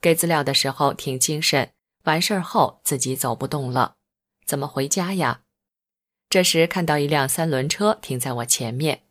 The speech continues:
就坐车回了家。我还是一天一天的照常做着三件事。过了些日子，还没完全恢复，我想起绿豆解毒，人心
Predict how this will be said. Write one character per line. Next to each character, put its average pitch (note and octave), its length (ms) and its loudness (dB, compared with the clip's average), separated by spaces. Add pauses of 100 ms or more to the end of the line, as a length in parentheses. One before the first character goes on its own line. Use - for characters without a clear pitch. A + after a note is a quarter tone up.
(120)
就 B2 220 0
坐 B2+ 200 -6
车 C#3 320 -2
回 - 220 -8
了 A#2+ 140 -6
家。 C#3 340 2 (1500)
我 F3+ 120 2
还 E3+ 180 2
是 F3 200 0
一 D#3+ 100 0
天 D#3 260 0
一 C3+ 60 0
天 D3+ 260 -4
的 C#3 300 0
照 C3 160 -2
常 B2 240 -4
做 C3 160 -2
着 B2+ 100 -6
三 C#3 240 -4
件 C3+ 220 -2
事。 - 360 0 (680)
过 E3 140 4
了 D3 100 2
些 D3 220 2
日 D3 160 -2
子， D3 280 0 (200)
还 - 140 -2
没 D3+ 120 0
完 C#3 160 0
全 C3+ 220 -4
恢 E3+ 180 -4
复， E3+ 360 0 (280)
我 D#3+ 160 2
想 F#3 300 0
起 C#3+ 340 0
绿 A3+ 140 0
豆 G3 240 -2
解 B2 240 -2
毒， B2+ 420 -4 (380)
人 C#3 240 -2
心 G#3+ 260 2